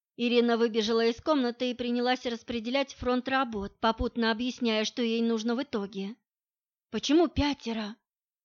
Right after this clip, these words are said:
тихо спросил я, когда мужики принялись снимать обои и измерять оконный проём. «Их же трое всего».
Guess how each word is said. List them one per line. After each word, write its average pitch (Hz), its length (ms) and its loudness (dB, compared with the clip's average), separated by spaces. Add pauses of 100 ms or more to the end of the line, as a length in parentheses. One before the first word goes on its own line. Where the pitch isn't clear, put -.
(120)
тихо 240 280 -2
спросил 233 440 0
я, 277 180 2
когда 240 320 0
мужики 240 400 -2
принялись 247 520 -2
снимать 240 380 0
обои 208 600 -2 (260)
и 247 180 -2
измерять 247 440 2
оконный 240 440 2
проём. 214 600 -2 (760)
«Их 214 160 0
же 220 120 0
трое 254 380 2
всего». 214 560 -4